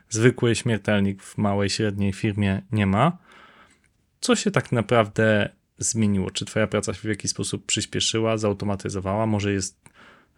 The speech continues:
bardziej kreatywna dzięki tym narzędziom? Czy mógłbyś wskazać, co takiego się tam dzieje?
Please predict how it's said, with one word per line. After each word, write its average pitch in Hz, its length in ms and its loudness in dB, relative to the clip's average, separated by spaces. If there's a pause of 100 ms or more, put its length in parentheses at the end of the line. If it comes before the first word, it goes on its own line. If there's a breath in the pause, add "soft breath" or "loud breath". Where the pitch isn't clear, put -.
(120)
bardziej 110 360 2
kreatywna 110 580 0
dzięki 113 320 -6
tym 113 180 -4
narzędziom? 107 420 -2
Czy 104 120 -8
mógłbyś 107 600 -6 (160)
wskazać, - 640 -4
co - 140 -8
takiego - 420 -10
się - 220 -10 (320)
tam 101 180 -10
dzieje? 87 320 -10